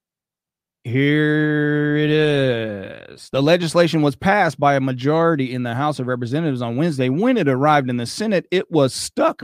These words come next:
behind, dun, dun, dun, the National Defense Authorization Act. Uh, I'm sure everybody in the audience knows about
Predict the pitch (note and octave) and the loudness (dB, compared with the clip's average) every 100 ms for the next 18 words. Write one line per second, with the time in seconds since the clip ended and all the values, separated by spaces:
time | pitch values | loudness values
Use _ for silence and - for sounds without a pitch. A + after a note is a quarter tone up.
0 | A#2 C#3 A#2+ D#3 F3 E3+ F3 F3+ F3+ - | -2 0 0 0 -2 -2 -2 -4 -8 -10
1 | _ A2+ G2+ - A#2 G2+ D3 D#3 C#3+ C#3 | _ -12 -12 -10 -10 -6 -2 0 0 -2
2 | _ - B2 A2+ B2+ C#3+ C#3 D3 C#3 A#2 | _ -6 -4 0 2 2 0 0 0 -2
3 | G#2+ - C3 B2 A2+ - _ A#2 A#2+ - | -6 -4 -2 -2 -4 -10 _ 0 0 0
4 | A#2 A2 G#2 B2 C#3 C#3 A2+ F#2 F2 D#2+ | -4 -4 -2 0 2 0 -6 -10 -12 -14
5 | - _ _ _ _ _ _ _ _ _ | -18 _ _ _ _ _ _ _ _ _
6 | _ - F#2 G2 G2 G2 G2 F#2+ - A2+ | _ -10 -8 -6 -8 -6 -8 -8 -8 -4
7 | A2+ G#2+ B2 A2+ C#3+ D#3+ C#3 B2+ B2+ - | -2 -2 -2 0 2 2 4 4 2 0
8 | B2 A#2+ A#2 A#2 A#2 A2+ G#2+ - - A#2 | 0 2 2 2 4 2 -2 -6 -4 0
9 | A#2 A#2 G#2+ G2 G#2 G#2+ - | 2 2 0 -2 -2 -2 -4